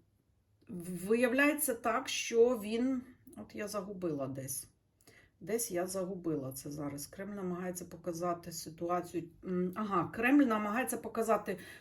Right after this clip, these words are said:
нормалізовану ситуацію на тимчасово окуп-, окуп-,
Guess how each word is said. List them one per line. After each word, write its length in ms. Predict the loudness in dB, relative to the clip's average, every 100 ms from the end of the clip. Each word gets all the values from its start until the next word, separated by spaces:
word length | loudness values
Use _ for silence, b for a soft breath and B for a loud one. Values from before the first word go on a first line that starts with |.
| B
нормалізовану 1400 | 4 6 6 6 6 6 6 4 6 8 8 8 6 4
ситуацію 640 | 2 0 2 4 2 -2
на 100 | -4
тимчасово 760 | -4 -6 -6 -2 0 0 0 -4
окуп-, 380 | -4 -6 -8 -10
окуп-, 560 | -10 -2 0 0 -4